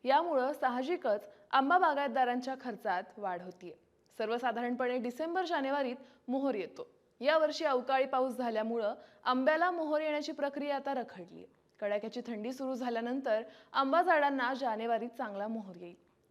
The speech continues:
ही मोहर येण्याची प्रक्रिया फेब्रुवारीत देखील सुरू राहील. उन्हाळ्यात तापमान खूप जास्त राहिलं, तर उष्मांक जास्त मिळून जूनमध्ये आंबा मिळेल. आता मोहराची गळ.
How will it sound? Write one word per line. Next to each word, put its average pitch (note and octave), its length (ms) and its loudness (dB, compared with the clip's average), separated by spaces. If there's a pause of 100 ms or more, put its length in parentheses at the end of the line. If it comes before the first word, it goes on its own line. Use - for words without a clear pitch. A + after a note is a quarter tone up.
(220)
ही C#4 60 0
मोहर C#4 300 4
येण्याची E4+ 320 -2
प्रक्रिया C#4+ 520 -2 (100)
फेब्रुवारीत D4+ 460 -2
देखील B3+ 360 -6
सुरू F#3 340 -8
राहील. E3 180 -16 (440)
उन्हाळ्यात A3 400 0
तापमान A3 420 0
खूप A3+ 200 -8
जास्त G3+ 280 -2
राहिलं, C4+ 400 2 (400)
तर E4 100 6
उष्मांक D#4 460 -2
जास्त D#4 420 0
मिळून C4+ 400 0
जूनमध्ये C4 680 -4
आंबा G3 280 -8
मिळेल. F3+ 240 -14 (220)
आता D#4 220 2
मोहराची D4 560 0
गळ. F#3+ 200 -8